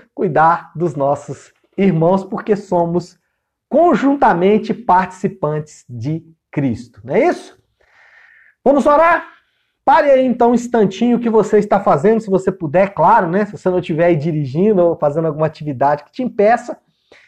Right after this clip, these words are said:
E vamos juntos buscar a Deus em oração. Senhor nosso Deus, Pai de graça, Deus de amor, Deus de misericórdia.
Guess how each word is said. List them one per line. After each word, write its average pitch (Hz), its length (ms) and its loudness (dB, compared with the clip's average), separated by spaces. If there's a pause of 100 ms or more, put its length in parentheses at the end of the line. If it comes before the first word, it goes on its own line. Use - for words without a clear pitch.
(240)
E 190 80 2
vamos 208 460 2
juntos 190 480 -2
buscar 185 380 -2
a 180 60 2
Deus 156 380 -2
em 165 260 -4 (140)
oração. 165 760 0 (1800)
Senhor 247 480 2
nosso 233 360 2
Deus, 220 880 2 (360)
Pai 220 180 4
de 196 100 0
graça, 202 760 2
Deus 170 500 2
de 202 80 -2
amor, 190 720 4 (180)
Deus 185 240 4
de 185 80 -2
misericórdia. 139 960 -4